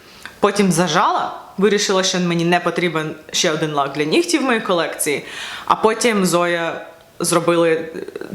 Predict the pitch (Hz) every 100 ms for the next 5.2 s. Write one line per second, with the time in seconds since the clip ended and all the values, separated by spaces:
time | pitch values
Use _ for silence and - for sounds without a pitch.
0 | - - 156 151 - 220 302 233 190 180
1 | - 175 160 160 160 156 - - 175 170
2 | 160 165 165 165 - - 175 156 147 139
3 | - - - - 175 170 170 160 151 151
4 | 269 349 330 339 - - - - - 190
5 | -